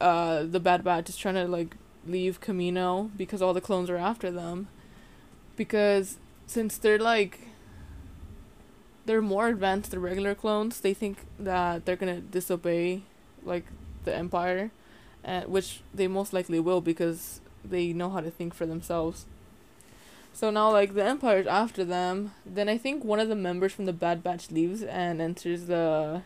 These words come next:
and joins the Empire. And then in the teaser trailer or whatever, uh, Captain Rex shows up for, like, a second, and I was, like, super excited.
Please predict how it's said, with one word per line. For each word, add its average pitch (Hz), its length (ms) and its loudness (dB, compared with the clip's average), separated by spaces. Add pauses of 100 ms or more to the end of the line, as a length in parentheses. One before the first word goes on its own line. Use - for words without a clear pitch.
(1080)
and 185 220 -2
joins 185 240 2
the 170 100 -2
Empire. 196 560 2
And 196 260 -2
then 196 500 -2
in 208 180 0
the 202 80 6
teaser 214 580 -2
trailer 185 400 0
or 185 40 0
whatever, 185 380 -2 (540)
uh, 196 380 4 (180)
Captain 202 400 0
Rex 196 400 -2 (120)
shows 208 280 -4
up 196 140 -2
for, 202 100 -2
like, 190 160 -4
a 202 60 -12
second, 208 420 -2
and 190 160 -6
I 196 60 -4
was, 196 100 -4
like, 190 160 -6
super 214 320 -4
excited. 190 600 0